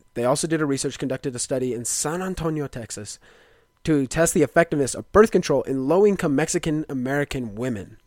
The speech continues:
The study did not inform participants of potential side effects, and some women experienced adverse health effects as a result.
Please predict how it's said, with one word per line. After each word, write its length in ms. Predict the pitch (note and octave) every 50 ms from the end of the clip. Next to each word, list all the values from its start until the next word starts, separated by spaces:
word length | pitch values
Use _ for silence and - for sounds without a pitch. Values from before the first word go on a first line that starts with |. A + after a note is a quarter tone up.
| _ _ _ _ _ _ _ _ - - - - -
The 80 | -
study 240 | - - F3+ F3 F#3+
did 120 | D#3 C#3+
not 200 | C#3 D3 D#3 F3
inform 300 | E3+ F3 - F3 E3 D#3+
participants 500 | D3+ D#3+ C#3 D3+ C#3 - C#3+ - D3 C#3
of 80 | C3 B2
potential 360 | - B2+ - D3+ D#3+ - F3 D#3
side 180 | - D3+ C3
effects, 380 | B2 - - B2 A#2 A#2+ - -
and 200 | - - C3+ A#2+
some 520 | - - - D3 D3+ D#3+ F3 F3+ F3+ D3+
women 260 | C3+ D3 C#3 C3+ C#3
experienced 520 | A#2+ B2 - - - C#3 B2+ B2+ A#2 - -
adverse 600 | - A2 D3 F3 E3 D#3 D#3 D#3 D#3 - - - - _ _ _ _ -
health 240 | - D3+ D#3+ D#3+ -
effects 340 | A#2+ - A#2+ A#2+ A#2 -
as 140 | A#2 A2+ A2
a 40 | A2+
result. 380 | A2 A#2 B2 F3 E3 C#3 -